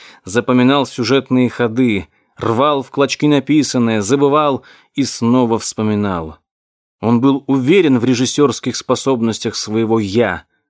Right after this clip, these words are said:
Он играл по слуху, по наитию, по душе и сердцу, и вот... Он улыбнулся ведьме,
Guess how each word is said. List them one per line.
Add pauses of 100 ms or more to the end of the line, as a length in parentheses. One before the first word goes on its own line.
(260)
Он
играл
по
слуху, (300)
по
наитию,
по
душе
и
сердцу,
и
вот... (1160)
Он
улыбнулся
ведьме,